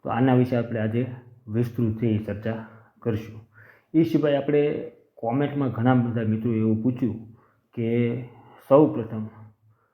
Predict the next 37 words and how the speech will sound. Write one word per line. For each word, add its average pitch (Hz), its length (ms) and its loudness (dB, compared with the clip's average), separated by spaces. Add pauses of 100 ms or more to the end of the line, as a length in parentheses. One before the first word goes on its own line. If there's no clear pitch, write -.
(260)
વનરક્ષકની 127 600 2
ભરતી 120 280 0
આવશે 120 220 -2
કે 107 80 -6
વનપાલની 104 420 -2
ભરતી 95 300 -14
આવશે? 95 320 -16 (460)
તો 110 80 -8
મિત્રો, 135 440 2
હજી 113 260 2
સુધી 123 400 0 (240)
એવું 127 220 0
કોઈ 123 140 -4
નક્કી, 110 520 -4
અ, - 40 -18 (600)
માહિતી 110 500 0
આવી 110 240 4
નથી 110 400 0 (540)
કે 117 60 -10
પહેલાં 120 280 -2
કેની 117 260 4
ભરતી 107 280 -2
આવી 104 120 -2
શકે. 107 100 -6
ગમે 185 240 2
એની 127 80 4
ભરતી 110 240 2
આવી 104 120 0
શકે, 104 220 -8
વનપાલની 127 480 -2
ભરતી 131 260 -2
પણ 131 140 -4
આવી 127 140 -2
શકે 135 280 -6
અને 127 200 -4
વનરક્ષકની 113 580 0
ભરતી 107 340 -2